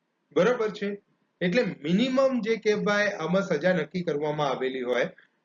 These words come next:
બરોબર? મેક્સિમમ પછી કોર્ટને યોગ્ય લાગે એ પ્રમાણે કરી શકે છે. હવે આપણે વાત કરીએ કલમ એકસો અગિયાર સંગઠિત ગુનાની,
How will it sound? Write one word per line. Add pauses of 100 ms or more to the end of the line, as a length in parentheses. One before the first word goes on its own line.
બરોબર?
મેક્સિમમ
પછી
કોર્ટને
યોગ્ય
લાગે (340)
એ
પ્રમાણે
કરી
શકે (380)
છે. (2500)
હવે
આપણે
વાત
કરીએ (1080)
કલમ
એકસો
અગિયાર
સંગઠિત
ગુનાની,